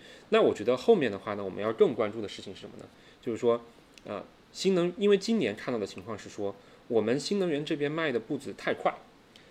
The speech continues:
但是我们的，呃，老旧能源、传统能源的整个，呃，地位还是非常重要，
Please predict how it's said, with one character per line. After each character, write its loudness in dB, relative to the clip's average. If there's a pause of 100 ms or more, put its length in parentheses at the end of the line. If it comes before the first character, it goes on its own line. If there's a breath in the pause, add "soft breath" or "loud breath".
但 4
是 -2
我 2
们 -8
的， 2 (460)
呃， -4 (400)
老 4 (240)
旧 6
能 -2
源、 -2
传 -2
统 0
能 -6
源 -6
的 0
整 -6 (120)
个， 0 (260)
呃， -10 (240)
地 -2
位 6
还 -10
是 -6
非 0
常 0
重 -4
要， -4